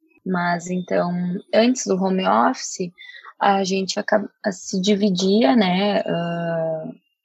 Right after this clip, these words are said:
nos períodos. A universidade funciona três turnos, né? De manhã, de tarde e de noite. Então, nos três turnos tem atividade prática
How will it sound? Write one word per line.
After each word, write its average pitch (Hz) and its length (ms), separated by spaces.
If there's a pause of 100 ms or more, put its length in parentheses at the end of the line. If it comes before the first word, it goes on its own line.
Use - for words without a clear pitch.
(480)
nos 185 240
períodos. 208 640
A 175 140
universidade 180 760
funciona 180 480
três 208 380
turnos, 247 640
né? 185 320 (300)
De 180 80
manhã, 175 360
de 190 140
tarde 165 420
e 160 40
de 160 120
noite. 160 520 (520)
Então, 180 440
nos 185 240
três 214 320
turnos 202 480
tem 190 200
atividade 170 680
prática 165 680